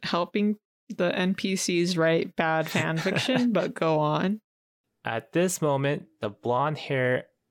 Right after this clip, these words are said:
Speaker 2: outsider began to spin in, at high speeds, defeating the Ronin in an instant. The blonde hair outsider brandished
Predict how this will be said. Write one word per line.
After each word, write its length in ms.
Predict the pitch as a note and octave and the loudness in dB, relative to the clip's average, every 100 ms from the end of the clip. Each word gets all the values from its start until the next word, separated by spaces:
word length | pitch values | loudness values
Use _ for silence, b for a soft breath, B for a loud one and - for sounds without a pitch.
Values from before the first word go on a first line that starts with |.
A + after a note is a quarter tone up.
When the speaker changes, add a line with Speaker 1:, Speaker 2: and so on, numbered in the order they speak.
| - | -8
Speaker 2:
outsider 760 | A2 G#2+ - G#2+ G2+ G#2+ G#2+ B2 | -4 -2 -2 -2 0 0 0 -4
began 380 | G#2 G#2 G#2 | -6 -4 -4
to 100 | G2+ | -4
spin 600 | G2 - - B2 C3+ C#3+ - _ | -6 -6 -2 0 0 -2 -6 _
in, 200 | - G#2+ - | -6 -6 -6
at 160 | A2 G2+ | -8 -6
high 320 | - - A2+ | -6 -4 -4
speeds, 840 | A2 - - F#2 F2+ - - - - b b | -4 -6 -6 -8 -10 -10 -8 -8 -10 b b
defeating 580 | - G#2 - A#2 C3+ C#3+ | -8 -8 -2 0 0 0
the 140 | C3 A2+ | -2 -2
Ronin 480 | G#2+ G#2+ A2 A2 - | 0 0 0 -4 -4
in 140 | A2 | -6
an 100 | G#2 | -8
instant. 520 | - F#2 F2 - F2+ - _ _ _ - | -6 -8 -8 -8 -10 -12 _ _ _ -6
The 80 | A2 | -6
blonde 380 | A2+ C3+ D3 C#3 | -2 0 0 -2
hair 280 | D3 C3+ - | -2 -2 0
outsider 520 | B2 B2 C#3 B2 A2+ | -2 0 0 0 0
brandished 640 | - C3+ C3+ C3+ C3 - | -2 -2 0 0 -2 -6